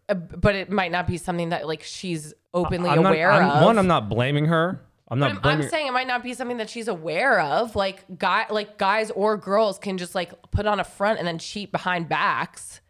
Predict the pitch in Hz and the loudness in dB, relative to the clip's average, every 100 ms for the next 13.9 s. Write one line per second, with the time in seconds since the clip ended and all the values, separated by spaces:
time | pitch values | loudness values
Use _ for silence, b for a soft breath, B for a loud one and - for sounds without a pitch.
0 | _ 190 165 147 160 170 160 165 160 - | _ -4 0 2 2 0 -2 0 -4 -4
1 | 214 208 185 160 160 165 180 160 151 160 | -4 -2 0 2 2 0 0 2 2 2
2 | 156 156 147 131 - 208 175 143 180 202 | 2 2 2 0 -2 0 2 2 0 -2
3 | 370 339 160 143 175 196 - 226 240 247 | -2 -2 -2 -2 -4 -6 -4 -4 -2 -2
4 | 240 - 240 226 262 202 247 - 165 208 | -2 -4 -6 -4 -4 -4 -6 -8 -10 -6
5 | 214 - 220 214 220 214 233 180 175 233 | -6 -6 -10 -4 -2 0 -2 0 0 4
6 | 339 139 - 156 165 b b b b - | 4 2 -2 -6 -8 b b b b -6
7 | 190 311 349 269 349 294 147 170 208 175 | -2 -2 -2 -4 -6 -6 -8 -8 -2 2
8 | 196 254 294 233 294 - 190 135 160 214 | 2 2 2 2 0 2 2 6 8 8
9 | 262 208 220 214 - _ - 196 185 196 | 8 4 2 -2 -8 _ -4 -2 2 2
10 | 202 269 151 131 160 160 160 160 - 185 | 2 0 -2 -2 -2 0 0 0 2 4
11 | 247 196 160 165 180 - 185 196 170 151 | 6 6 4 2 2 0 -4 -4 -2 0
12 | 165 175 170 151 180 160 127 131 135 160 | 2 2 2 0 0 0 0 0 2 2
13 | - 180 - 151 139 143 160 135 | 0 -4 -4 -6 -4 0 2 2